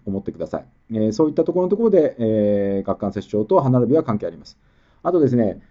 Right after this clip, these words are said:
最終的に例えば顎関節症の治療をしていこうと思った時に、顎関節症は痛みだけではないんですね。そういった意味で口が開かないというところもありますし、あるいは先ほど言った音ですね。その辺のところを、えー、直さなければいけない。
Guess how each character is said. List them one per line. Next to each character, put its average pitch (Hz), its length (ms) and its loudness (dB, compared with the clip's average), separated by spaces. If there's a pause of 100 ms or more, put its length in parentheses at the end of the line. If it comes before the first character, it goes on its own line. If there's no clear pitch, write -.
最 220 260 6
終 247 200 -2
的 233 160 0
に 220 60 0
例 226 180 6
え - 20 6
ば 190 100 6
顎 139 200 6
関 180 160 4
節 190 100 -2
症 185 140 -2
の 175 100 -4
治 - 140 -10
療 165 140 6
を 165 100 4
し 160 80 -8
て 170 100 2
い 160 60 2
こ 165 140 2
う - 20 2
と 165 80 0
思 151 100 -4
っ 147 60 -6
た 110 80 -2
時 101 120 -2
に、 95 220 -8 (400)
顎 147 160 4
関 240 160 0
節 247 140 0
症 226 180 6
は 220 120 8
痛 247 200 2
み 262 120 2
だ 262 100 4
け 277 80 2
で 214 80 4
は 110 120 6
な 143 120 2
い 151 80 2
ん - 20 0
で 85 80 -2
す 104 60 -8
ね。 127 240 0 (260)
そ 180 140 0
う - 20 2
い - 0 -
っ 180 40 0
た 208 60 6
意 208 40 8
味 196 100 4
で 143 120 2
口 143 200 -10
が 143 100 2
開 139 140 -2
か 139 100 2
な 135 100 4
い 135 60 2
と 135 60 -4
い 127 60 2
う - 20 -6
と 127 80 -4
こ 127 80 0
ろ 127 80 4
も 117 100 2
あ 113 40 2
り 127 80 2
ま 156 140 2
す 147 100 -6
し、 147 280 -6 (300)
あ 139 80 2
る 180 80 6
い 175 40 6
は 151 160 6
先 139 220 0
ほ 123 80 4
ど 127 80 0
言 117 60 0
っ - 20 -8
た 107 140 0
音 107 220 0
で 104 120 0
す - 100 -14
ね。 101 240 -6 (140)
そ - 120 -4
の 175 60 0
辺 190 160 0
の 185 80 -2
と 185 80 -4
こ 190 80 0
ろ 190 100 4
を、 143 360 2
え 110 100 -4
ー、 107 40 0
直 113 180 -2
さ 135 80 -6
な 135 100 -4
け 117 80 -6
れ 104 80 -2
ば 92 100 -8
い 90 40 -12
け 95 100 -12
な 90 120 -8
い。 - 80 -16